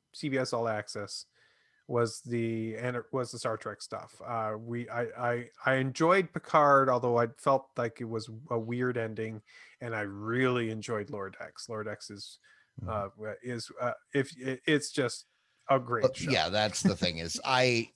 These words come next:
Speaker 1: <laughs>
Speaker 2: the
Speaker 1: It's a
Speaker 2: only
Speaker 1: great
Speaker 2: thing
Speaker 1: show.
Speaker 2: that C B S All Access and now Paramount really had that they could tout was the Star Trek stuff, and I
Speaker 1: Right.
Speaker 2: have n-, zero interest in that. So
Speaker 1: You,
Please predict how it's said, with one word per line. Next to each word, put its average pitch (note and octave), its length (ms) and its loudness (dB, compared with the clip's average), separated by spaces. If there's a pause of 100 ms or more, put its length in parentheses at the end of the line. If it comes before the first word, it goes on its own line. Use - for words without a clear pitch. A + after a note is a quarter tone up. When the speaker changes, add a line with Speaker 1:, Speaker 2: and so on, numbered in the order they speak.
(140)
Speaker 1:
<laughs> - 200 -20
Speaker 2:
the C3 220 2
Speaker 1:
It's D#3+ 160 8
a - 40 4
Speaker 2:
only D3 160 4
Speaker 1:
great B2+ 100 -2
Speaker 2:
thing D3+ 200 4
Speaker 1:
show. D3+ 80 0
Speaker 2:
that C3 320 2
C C3+ 180 0
B C#3 140 4
S C3 180 4
All A#2+ 220 4
Access A#2 580 2
and G2+ 160 0
now G2+ 260 2
Paramount G2 600 2
really A#2 340 0
had G2+ 380 0
that G2+ 160 -6
they G#2 100 0
could G2 300 -6
tout A2 420 0
was F#2+ 300 -8
the - 80 -8
Star G2+ 400 -2
Trek C3 340 0
stuff, - 580 2
and F2+ 380 0
I E2+ 200 0
Speaker 1:
Right. D#2+ 180 -4
Speaker 2:
have D2 200 -8
n-, D2+ 320 -10
zero D2 720 -6
interest - 420 -14
in A#1 120 -16
that. B1+ 240 -14
So C2+ 360 -12
Speaker 1:
You, C3 140 -2